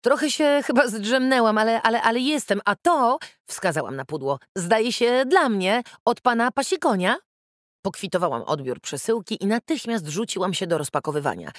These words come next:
jak się domyślałam, mojej sukni w kolorze brudny róż. N-, nie żebym była taka na nią pazerna, ale, ale tak sobie. Trochę z ciekawości, trochę z nudów.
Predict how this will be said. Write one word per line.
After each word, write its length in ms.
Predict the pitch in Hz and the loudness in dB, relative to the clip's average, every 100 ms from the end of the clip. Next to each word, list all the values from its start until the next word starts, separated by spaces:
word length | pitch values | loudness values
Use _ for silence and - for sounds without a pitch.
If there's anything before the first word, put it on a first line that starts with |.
| - | -8
jak 140 | 165 165 | -4 -2
się 180 | - 156 | 0 0
domyślałam, 540 | 151 147 156 165 156 | 0 -2 0 0 0
mojej 380 | 160 151 170 208 | 2 2 2 -2
sukni 440 | - 190 - 190 - - | -4 -6 -6 -8 -8 -14
w 80 | - | -2
kolorze 320 | 170 156 143 | 0 0 -2
brudny 340 | 156 160 143 | -2 -2 -4
róż. 300 | 87 69 - - _ _ - | -8 -12 -20 -20 _ _ -6
N-, 280 | 226 151 185 | -6 -4 -4
nie 120 | 196 | -2
żebym 300 | 147 131 135 | -2 -6 -6
była 340 | 101 98 90 | -6 -6 -6
taka 260 | - 123 135 | -8 -8 -6
na 100 | 131 | -4
nią 280 | 143 147 156 | -2 -4 0
pazerna, 540 | 208 254 - 285 208 | 2 4 2 4 4
ale, 300 | 175 190 196 | 2 2 0
ale 320 | 208 247 294 | 0 -2 -4
tak 240 | - 440 - | -4 -6 -4
sobie. 360 | - 110 85 78 - | -8 -10 -12 -18 -12
Trochę 220 | 202 190 | -8 -8
z 60 | - | -8
ciekawości, 600 | 117 156 147 220 - 151 | -10 -8 -4 -4 -4 -10
trochę 240 | 139 151 | -10 -10
z 40 | |
nudów. 300 | 156 156 147 | -6 -6 -6